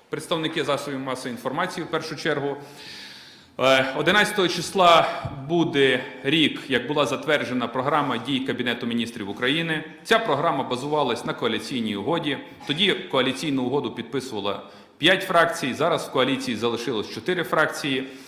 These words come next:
Не завжди підписи відповідали реальним діям, але уряд готовий до повного звіту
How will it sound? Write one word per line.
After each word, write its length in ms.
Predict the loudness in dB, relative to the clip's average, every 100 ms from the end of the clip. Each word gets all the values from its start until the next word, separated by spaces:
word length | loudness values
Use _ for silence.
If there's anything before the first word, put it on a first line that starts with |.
| -20 -4
Не 120 | 0
завжди 360 | 4 4 4 0
підписи 520 | 2 0 0 -4 -2
відповідали 600 | -4 -4 -4 0 2 4
реальним 480 | 4 4 4 2 0
діям, 400 | 2 2 2 -2 -2
але 300 | 2 2 0 -4 -14 -20 -20 _ -20 -20 -18 0
уряд 480 | 6 8 8 4 -6 -8 -2
готовий 680 | 0 4 4 6 4 2 -2 -4
до 100 | 0
повного 800 | 0 4 4 4 0 0 0 -2 -8
звіту 540 | -6 -4 -2 -2 -4